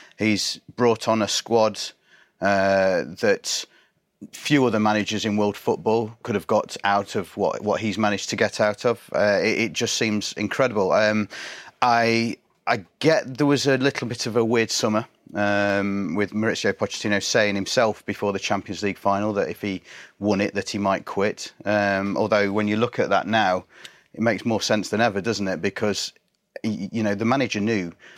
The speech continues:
what, uh, what his players are capable of. He knew that there wasn't going to be as much, uh, movement in the summer as, as perhaps he would have liked. They failed to get out several of the players, didn't they? When you think about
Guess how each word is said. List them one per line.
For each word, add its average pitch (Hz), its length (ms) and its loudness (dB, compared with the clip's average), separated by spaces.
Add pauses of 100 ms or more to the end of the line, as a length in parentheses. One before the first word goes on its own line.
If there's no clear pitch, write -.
(140)
what, - 600 -2
uh, 92 320 0
what 98 240 -4
his - 100 -10
players 95 300 0
are 90 60 -16
capable 101 440 -2
of. 107 140 0
He 92 80 -4
knew 90 260 -4 (300)
that 82 100 -2
there 95 80 -2
wasn't 98 280 0
going 92 120 -2
to - 80 -18
be 98 200 0
as 95 140 -4
much, - 440 -2 (300)
uh, 87 280 0
movement 101 460 -2
in 104 80 -2
the 101 80 -2
summer 104 420 0
as, 92 200 -4
as 90 120 -6
perhaps - 380 -2
he 104 80 -4
would 95 100 -2
have 90 120 -8
liked. 101 280 2
They - 80 -4
failed - 280 0
to - 80 -12
get 85 180 0
out 92 240 0
several 101 340 -2
of 92 80 -6
the 95 80 -8
players, 95 340 0
didn't 90 200 -6
they? 90 160 -4
When 90 160 -8
you 90 60 -6
think 95 200 -8
about 92 300 0